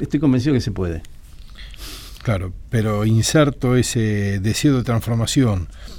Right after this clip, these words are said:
Speaker 2: en un contexto cultural, político, social, etcétera, tan refractario a la transformación y sobre todo al diseño del futuro,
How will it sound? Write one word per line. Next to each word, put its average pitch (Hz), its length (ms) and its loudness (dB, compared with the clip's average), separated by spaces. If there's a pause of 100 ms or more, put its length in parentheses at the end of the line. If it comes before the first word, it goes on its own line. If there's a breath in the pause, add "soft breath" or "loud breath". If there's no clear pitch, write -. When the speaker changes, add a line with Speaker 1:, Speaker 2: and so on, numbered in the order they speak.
(120)
Speaker 2:
en 120 160 2
un 123 140 2
contexto 117 680 0
cultural, 120 600 0
político, 123 580 -2
social, - 300 -2
etcétera, 110 440 0
tan 127 260 0
refractario 117 640 2
a 107 40 2
la 92 60 -2
transformación 104 680 -4 (560 soft breath)
y 202 160 4
sobre 110 280 0
todo 127 200 2
al 110 100 4
diseño 113 340 0
del 107 120 -2
futuro, 127 520 0